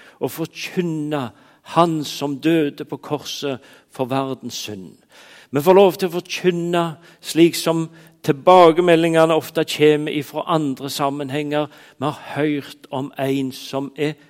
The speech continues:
sterkere enn Jes-, enn, enn, enn Satan. Det var det forløsende for mange av Afrikas, eh, de, de som er nådd i Afrika. Vi har hørt om en som er sterkere enn Satan.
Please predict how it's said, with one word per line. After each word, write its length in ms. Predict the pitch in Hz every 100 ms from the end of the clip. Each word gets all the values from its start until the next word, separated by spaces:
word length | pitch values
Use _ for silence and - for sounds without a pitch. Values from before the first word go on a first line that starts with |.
| _
sterkere 920 | - - - 160 - - - - 151
enn 100 | 170 147
Jes-, 360 | 156 175 - _
enn, 180 | - 151 -
enn, 220 | 160 160
enn 160 | 151 151
Satan. 680 | - 147 156 _ 185 165 - _ _ _ _ _ _ _ _ _ _ _ _ _ _ _ _ _ _ -
Det 140 | 139 160
var 140 | 160
det 100 | 165
forløsende 1000 | - 190 139 123 143 143 - 156 156 160 160 - - -
for 160 | 147
mange 280 | 160 139 135
av 140 | 151 -
Afrikas, 960 | 139 151 - - 147 - 151 - - - _ _ _ -
eh, 720 | 123 127 123 117 104 98 - - - 50 - _ _ _ _ _ _ -
de, 120 | 135 156
de 140 | 151
som 180 | 151 151
er 80 | 151
nådd 340 | 156 135 117
i 60 | 147
Afrika. 640 | 151 151 143 151 - 151 151
Vi 80 | 127
har 220 | 117 -
hørt 480 | 131 151 143 - 135
om 140 | 131 -
en 320 | 127 135 131
som 300 | - 123 120
er 60 |
sterkere 640 | - - - - _ - 87
enn 60 |
Satan. 420 | - - _ _